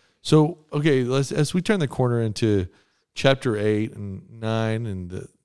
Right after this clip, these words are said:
the next half of this book, what are you excited about? What are you, like, hopeful for? What are you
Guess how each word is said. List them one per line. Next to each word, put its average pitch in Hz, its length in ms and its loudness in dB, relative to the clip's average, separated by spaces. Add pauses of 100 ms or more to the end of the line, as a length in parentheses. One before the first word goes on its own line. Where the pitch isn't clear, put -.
the 98 240 -2 (300)
next 110 360 -4
half 123 220 0
of 90 100 -4
this 90 200 -4
book, 101 520 -2 (480)
what 165 140 0
are 220 40 2
you 190 200 2
excited 165 400 4
about? 104 280 6
What 117 140 4
are 139 40 6
you, 131 280 2
like, 104 240 4
hopeful 104 560 0
for? 92 580 -2
What 104 200 -2
are 107 40 0
you 98 520 -2